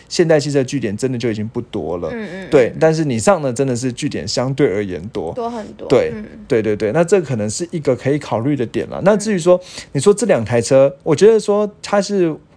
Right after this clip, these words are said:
Speaker 1: 不同个性的感觉，虽然说都是年轻体验，都是年-，
Speaker 2: 嗯。
Speaker 1: 年轻导向的车，但是我觉得 Venue 给-，给人的感觉其实就是，我觉得有点雅痞雅痞的感觉啦。
Speaker 2: 有。
Speaker 1: 对，对，对，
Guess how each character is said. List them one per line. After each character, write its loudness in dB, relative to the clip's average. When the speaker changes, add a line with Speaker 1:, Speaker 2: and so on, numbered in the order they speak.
Speaker 1:
不 4
同 -2
个 4
性 -4
的 -4
感 -4
觉， -8
虽 2
然 2
说 4
都 2
是 -2
年 0
轻 -4
体 -2
验， -2
都 4
是 0
年-， 0
Speaker 2:
嗯。 -6
Speaker 1:
年 -2
轻 -2
导 4
向 -2
的 -2
车， -4
但 6
是 -2
我 0
觉 4
得 4
Venue 2
给-， -2
给 4
人 2
的 0
感 4
觉 -4
其 -4
实 0
就 -2
是， 2
我 4
觉 6
得 6
有 8
点 -2
雅 2
痞 -6
雅 0
痞 -2
的 -2
感 -6
觉 -12
啦。 -8
Speaker 2:
有。 -10
Speaker 1:
对， 4
对， 0
对， -2